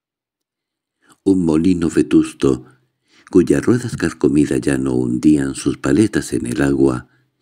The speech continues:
cubría con sus dos arcos un estrecho brazo del río.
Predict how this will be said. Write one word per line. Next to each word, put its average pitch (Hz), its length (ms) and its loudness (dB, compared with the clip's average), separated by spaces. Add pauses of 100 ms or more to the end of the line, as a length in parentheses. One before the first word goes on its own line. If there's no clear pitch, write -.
(280)
cubría 104 440 0
con 82 160 -4
sus 78 240 0
dos 65 280 -2
arcos 64 420 -4
un 67 140 2
estrecho 65 520 -2
brazo 64 380 -2
del 58 240 -2
río. - 400 -4